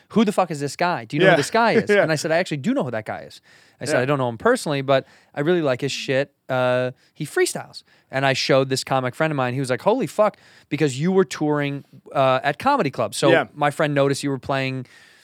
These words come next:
Speaker 1: I don't know, I think it was at the Improv in, not Pittsburgh, but it was on the East Coast somewhere.
Speaker 2: Yeah, yeah.
Speaker 1: And I was like, "Oh, shit, he's at this improv, that improv." And then my buddy was like, "Is he a stand-up?" I said, "No, he does this, he does these freestyles."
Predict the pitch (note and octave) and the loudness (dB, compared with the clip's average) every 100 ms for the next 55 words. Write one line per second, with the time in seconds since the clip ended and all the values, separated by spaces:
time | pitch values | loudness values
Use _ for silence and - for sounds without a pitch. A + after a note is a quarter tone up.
0 | _ _ _ _ - G3+ D#3+ G#3+ F#3+ D#3+ | _ _ _ _ -10 -6 -6 -6 -6 -4
1 | D#3+ D#3+ E3+ F3 C3 - B2 C3+ E3+ - | -4 -4 -2 0 -2 -6 -12 -8 -8 -8
2 | E3 - A#2 B2+ C#3+ C#3 C#3+ D#3 D#3 - | -14 -10 -8 -4 -4 -4 -6 -6 -6 -2
3 | D3 - B2 A2 G#2+ C#3 - D#3 F3+ E3 | -2 -2 -4 -4 -8 -10 -8 -2 2 2
4 | C3 - D3 D3 D3+ D3+ E3 B3 G3+ - | -2 -4 0 2 2 2 2 2 2 0
5 | A3+ G#3 C3+ D#3 D#3 D#3 D3+ - E3+ - | 0 0 -4 -8 -2 0 0 0 -2 0
6 | D#3+ D#3+ D#3+ D#3 D3+ D3+ D#3 D3+ D3 C#3+ | -4 -2 0 2 2 2 0 2 4 4
7 | C3+ C3+ C3+ B2 C3 B2 A#2 A#2 C#3+ D3 | 0 -2 -2 0 -2 -2 -6 -6 -6 -4
8 | - C4+ F3 B2 A#2+ B2 D3+ F3+ B2 A2+ | -2 -2 -2 -2 -6 -6 -4 -4 -4 -4
9 | A2 A#2 A#2 - - _ _ _ _ _ | -6 -6 -6 -8 -10 _ _ _ _ _
10 | - - C#3+ B2+ B2 C3+ - C#4 C#4 F#3+ | -20 -10 -6 -2 -2 -4 -8 -4 -2 2
11 | C3+ | 2